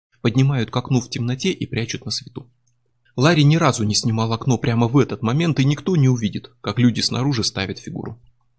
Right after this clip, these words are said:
"Ладно, я передохну, поужинаю", Мейнард показал фляжку, "а ты дуй, сделай подсъёмки и побольше кадров в темноте.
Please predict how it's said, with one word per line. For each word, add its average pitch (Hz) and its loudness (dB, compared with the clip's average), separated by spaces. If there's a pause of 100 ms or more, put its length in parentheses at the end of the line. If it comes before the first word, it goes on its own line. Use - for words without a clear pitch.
(260)
"Ладно, 139 6
я 123 4
передохну, 147 4 (160)
поужинаю", 180 0 (220)
Мейнард 123 0
показал 110 -4
фляжку, - -8
"а - -2
ты 180 4
дуй, 139 4
сделай 120 2
подсъёмки 160 0
и - 0
побольше 113 2
кадров 110 -2
в - -20
темноте. 101 -4